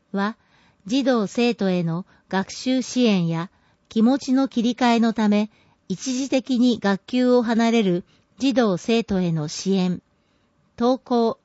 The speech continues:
及び教室復帰への支援などを行います。エスアールティーは、様々な児童生徒が自分に合ったペースで学習や生活ができるように、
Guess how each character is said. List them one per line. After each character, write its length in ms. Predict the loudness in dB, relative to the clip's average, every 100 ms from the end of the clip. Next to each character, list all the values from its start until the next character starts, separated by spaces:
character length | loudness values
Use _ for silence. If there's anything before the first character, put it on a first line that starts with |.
| -4
及 220 | 0 2
び 240 | 0 -4 -6 _ _ _
教 260 | 0 2 0
室 280 | -4 -6
復 200 | -2 -2 -4
帰 180 | -2 0
へ 120 | 2
の 220 | 2 0 -4
支 220 | -6 0
援 180 | 2 4
な 140 | 2 2
ど 240 | 0 0
を 40 |
行 120 | -2 0
い 240 | 0 0
ま 160 | 0 -4
す。 160 | -8 _ _ _ _ _ _ _ _ _ _
エ 100 | -4
ス 200 | -2 0
ア 100 | 2
ー 80 | 2
ル 80 | 0
テ 140 | 0
ィ 100 | 2
ー 40 | 2
は、 220 | 2 -2 _ _ _ -4
様 320 | 2 4 4
々 240 | 4 2
な 160 | 2 0
児 160 | 0
童 200 | 0 0
生 260 | 0 -2 0
徒 120 | -2
が 220 | -2 -4 _ -12
自 160 | -4 0
分 260 | 2 4
に 160 | 4 4
合 80 | 2
っ 60 |
た 220 | 0 -4 0
ペ 180 | 2
ー 20 | 0
ス 160 | -2
で 220 | -2 -2 -4 _ _ _
学 240 | -2 -2 -4
習 300 | -4 0 2
や 220 | 2 0
生 240 | -4 0 0
活 260 | 0 -2
が 140 | -2 0
で 100 | 0
き 160 | 0
る 80 | 0
よ 180 | 2 2
う 40 |
に、 220 | 2 0